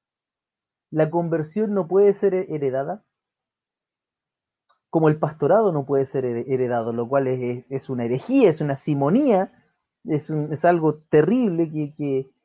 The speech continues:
aunque puede suceder que dentro de una familia existan pastoral, sí, sí, eso sí, no lo niego. ¿A qué voy? La fe no se hereda, ni la relación con Dios no se hereda. Y hay tres cosas que hemos delegado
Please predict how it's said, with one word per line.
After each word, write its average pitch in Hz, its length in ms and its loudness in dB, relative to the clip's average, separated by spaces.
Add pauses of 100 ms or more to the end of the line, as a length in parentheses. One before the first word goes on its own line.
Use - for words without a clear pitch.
(260)
aunque 156 280 2
puede 233 260 6
suceder 208 460 2
que 185 100 2
dentro 202 240 4
de 202 60 6
una 190 100 2
familia 196 360 2
existan 185 540 -2
pastoral, 190 440 -2
sí, 202 180 -4
sí, 151 160 -6
eso 160 160 -4
sí, 196 200 -4
no 170 100 -2
lo 196 100 0
niego. 226 360 0 (580)
¿A 147 80 -4
qué 202 120 0
voy? 277 320 0 (160)
La 147 160 -6
fe 302 160 -2
no 233 120 4
se 175 160 -2
hereda, 175 500 -4 (280)
ni 175 100 -4
la 175 120 4
relación 170 380 0
con 180 240 2
Dios 240 180 -6
no 247 120 -6
se - 120 -8
hereda. 143 380 -6 (1800)
Y 151 160 4
hay 214 320 2
tres - 600 0 (400)
cosas 185 840 -4
que 190 180 4
hemos 233 240 2
delegado 196 840 0